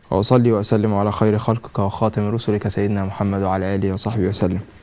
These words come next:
أولًا أعتذر الأيام اللي فاتت إن أنا كنت مشغول، كان عندي عمليات و-،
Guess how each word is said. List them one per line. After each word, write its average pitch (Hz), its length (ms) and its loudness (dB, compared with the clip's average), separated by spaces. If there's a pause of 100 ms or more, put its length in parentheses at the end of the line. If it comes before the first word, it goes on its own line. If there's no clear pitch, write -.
(360)
أولًا 120 280 6
أعتذر 110 440 4
الأيام 110 220 0
اللي 107 140 2
فاتت 110 320 2
إن 107 100 6
أنا 110 140 2
كنت 104 280 0
مشغول، 104 400 2 (600)
كان 113 100 -2
عندي 107 220 4
عمليات 101 520 0
و-، 101 140 -2